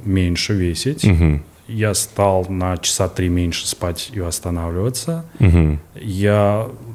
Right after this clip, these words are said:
Speaker 1: чувствую себя хорошо. И качество моей жизни определённо для меня улучшилось. Это важно, с чем я в этой ситуации нахожусь.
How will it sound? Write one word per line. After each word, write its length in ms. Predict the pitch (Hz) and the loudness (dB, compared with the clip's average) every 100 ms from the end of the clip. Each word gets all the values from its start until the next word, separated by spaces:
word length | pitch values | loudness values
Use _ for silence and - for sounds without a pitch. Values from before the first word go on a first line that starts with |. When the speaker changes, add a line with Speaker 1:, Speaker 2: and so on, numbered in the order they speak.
| - - | -12 -6
Speaker 1:
чувствую 440 | - 90 - 87 | -4 -4 -4 -4
себя 260 | - - 90 | -4 -4 -4
хорошо. 680 | - 87 85 - 98 151 160 - - _ _ _ _ _ _ _ _ _ | -2 -4 -2 0 2 2 0 -10 -20 _ _ _ _ _ _ _ _ _
И 120 | 120 | 0
качество 560 | 104 113 110 107 - 98 | 2 2 0 -2 -2 2
моей 200 | 101 98 | 4 4
жизни 380 | 92 120 131 127 | 4 4 4 4
определённо 680 | 117 - 104 98 101 104 95 | 2 2 4 6 6 6 4
для 220 | 87 95 | 2 2
меня 380 | 95 95 101 120 | 4 4 4 4
улучшилось. 720 | 120 101 90 - - 110 - - | 4 2 2 -2 -6 -6 -8 -8
Это 180 | 117 107 | -2 2
важно, 460 | 98 117 123 120 101 | 4 4 4 4 2
с 40 | |
чем 340 | - 107 104 | 2 2 4
я 500 | 101 101 104 107 107 110 | 4 4 4 2 0 -2
в 140 | 107 | -2
этой 160 | 101 - | -2 -2
ситуации 480 | - - 101 - 95 | -4 0 0 0 -4
нахожусь. 580 | 90 107 92 85 - | 0 -2 -2 -6 -10